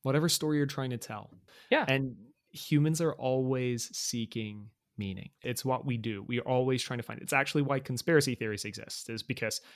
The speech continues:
Speaker 1: people look at
Speaker 2: Right.
Speaker 1: a whole pile of disparate phenomena and they try to connect the dots. And, like,
Speaker 2: Yep.
Speaker 1: it makes you always wanna find out why, and you wanna piece it together. And in the absence of a story, we'll just make one up. So, like,
Speaker 2: Literally.
Speaker 1: your world is about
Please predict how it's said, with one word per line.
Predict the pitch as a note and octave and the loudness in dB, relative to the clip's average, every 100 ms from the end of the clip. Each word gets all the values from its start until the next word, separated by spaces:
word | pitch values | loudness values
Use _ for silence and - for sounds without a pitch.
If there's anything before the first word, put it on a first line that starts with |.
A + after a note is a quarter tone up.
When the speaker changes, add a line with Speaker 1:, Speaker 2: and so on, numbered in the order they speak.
| _ | _
Speaker 1:
people | - C#3+ C#3+ B2 A#2+ | 2 2 4 2 6
look | D3+ D3+ | 6 6
at | B2+ | 2
Speaker 2:
Right. | A#2 | 2
Speaker 1:
a | |
whole | - E3+ | 6 6
pile | D#3 D#3 C#3+ | 8 4 4
of | A2+ | 4
disparate | C#3+ C#3 - C#3+ C#3 | 4 2 4 2 2
phenomena | - B2+ A#2 A#2 A#2 A#2+ | -2 -2 0 0 -2 -2
and | B2 | -4
they | A2+ | -6
try | - B2 | -4 -6
to | C3 | -4
connect | - A2+ A2+ - | -6 -8 -8 -12
the | |
dots. | - - G#2+ - - | -14 -14 -12 -6 -6
And, | C3 B2+ A#2+ | 0 0 2
like, | B2 A#2+ | 0 -2
Speaker 2:
Yep. | C3 D3 - - | -2 -2 0 4
Speaker 1:
it | D#3 | 6
makes | C#3 C3+ C#3+ - | 6 4 4 4
you | D3 B2 | 4 2
always | C3 D3 E3 | 4 8 8
wanna | D3 D#3 | 6 0
find | C#3+ C#3 B2+ | -2 -4 -4
out | A#2 - | -6 -6
why, | A#2 A#2 G#2+ - - C3 | -4 -4 -8 -12 -12 -4
and | B2 | -2
you | |
wanna | A#2+ B2+ B2+ | 0 -2 -4
piece | - C#3+ - | -2 -2 -2
it | C#3 | -4
together. | - B2 A#2 A2 | 0 0 0 -2
And | B2+ B2+ | 0 2
in | |
the | C3+ C#3 | 6 8
absence | G3+ - F#3+ | 6 4 4
of | D#3 | 6
a | |
story, | - G3 F3+ C#3+ A#2+ A2 _ _ - | 6 6 6 6 4 -6 _ _ 4
we'll | C3+ C#3+ | 8 10
just | C#3+ | 10
make | D3 C#3 | 10 8
one | C3 C3 | 6 2
up. | A2+ - _ - - | 0 -6 _ -20 0
So, | - D#3+ | 8 10
like, | D3+ D#3+ D3+ - | 12 10 8 4
Speaker 2:
Literally. | F3 F#3 B2 A#2+ - | 6 8 8 4 -6
Speaker 1:
your | C4+ F#3 D3 | -2 4 6
world | C3 C3+ F3 F#3 E3+ C3 - - | 6 6 8 8 8 6 -2 -4
is | B2 | 0
about | C3 A#2+ B2+ C#3+ | 0 0 -4 -6